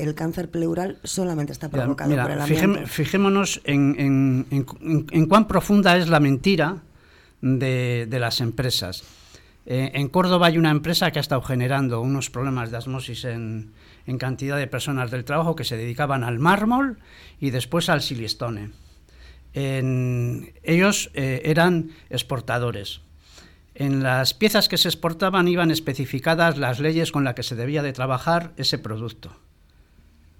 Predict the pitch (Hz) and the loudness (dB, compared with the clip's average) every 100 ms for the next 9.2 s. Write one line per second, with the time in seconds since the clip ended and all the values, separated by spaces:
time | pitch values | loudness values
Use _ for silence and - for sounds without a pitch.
0 | - 120 113 - 101 107 - - _ _ | -10 -6 -6 -6 -8 -8 -10 -16 _ _
1 | _ _ _ _ _ _ _ _ - 131 | _ _ _ _ _ _ _ _ -6 -2
2 | 127 123 123 165 175 - 180 196 190 196 | 0 -2 0 0 0 0 2 2 0 -4
3 | - _ _ - - - - - - - | -10 _ _ -20 -20 -20 -20 -20 -20 -20
4 | _ - 123 147 165 170 160 165 160 170 | _ -6 -4 -2 0 2 2 0 0 -2
5 | 180 175 180 180 - _ - - - 147 | -2 -2 -2 -4 -14 _ -20 -12 0 4
6 | 185 185 156 175 185 165 170 165 143 139 | 6 4 6 6 6 4 4 4 4 2
7 | 196 - 214 131 131 147 147 135 135 - | 0 0 0 0 0 2 4 4 2 0
8 | 120 117 - 131 113 117 127 123 117 123 | -4 -4 -4 -4 -4 -4 -6 -6 -6 -6
9 | 123 113 | -4 -4